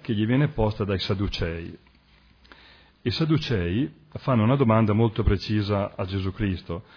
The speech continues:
presentandogli un caso estremo, particolare della condizione dell'uomo. Presentano il caso di una donna che ha avuto sette mariti.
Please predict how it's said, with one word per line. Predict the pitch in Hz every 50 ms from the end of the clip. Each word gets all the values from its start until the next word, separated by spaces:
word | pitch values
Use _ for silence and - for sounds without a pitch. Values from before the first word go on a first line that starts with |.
| - _
presentandogli | - 107 107 107 131 147 127 104 117 107 104 104 110 117 113 113 110 98 92 - -
un | 117 113 101 -
caso | - 120 117 117 110 101 98 98 95 95 92 92 95 - - -
estremo, | 95 90 - - - 117 117 107 95 87 -
particolare | - 98 90 - 110 92 101 95 95 98 110 110 101
della | 92 90 95
condizione | - 104 95 92 87 - - 98 90
dell'uomo. | 92 90 90 92 87 80 85 90 87 - - _ _ _ - - - - - - - - _
Presentano | - 110 110 127 151 131 127 117 117
il | 113 107
caso | - - 127 117 104 95 92 95
di | 92 98
una | 110 123 131
donna | 127 113 110 104 101 101 107 120 135 143 - - - _ _ _ _ _ _ _ _ _ _ _ _ _ _ _ _ - -
che | - - 107 104 -
ha | - - 135
avuto | 120 110 110 107 - 117
sette | - - 113 95 95 - 107 98
mariti. | 98 98 95 90 82 80 - - - 82 90